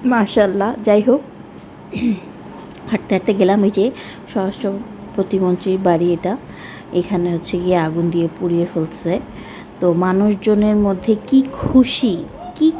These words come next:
পরিমাণ খুশি, সবাই নতুন নতুন লাল, নীল, মানে আসলে আজকে মনে হচ্ছে একটা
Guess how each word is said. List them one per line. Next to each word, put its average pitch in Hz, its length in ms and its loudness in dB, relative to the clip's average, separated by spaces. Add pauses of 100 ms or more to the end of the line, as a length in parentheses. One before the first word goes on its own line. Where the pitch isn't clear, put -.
পরিমাণ 277 460 4
খুশি, 240 460 -2 (480)
সবাই 247 480 6
নতুন 247 540 2
নতুন 247 280 0
লাল, 208 640 4
নীল, 220 680 4 (600)
মানে 339 160 6 (540)
আসলে 269 360 4
আজকে 202 240 -2
মনে 277 160 4
হচ্ছে 277 200 0 (320)
একটা 262 380 2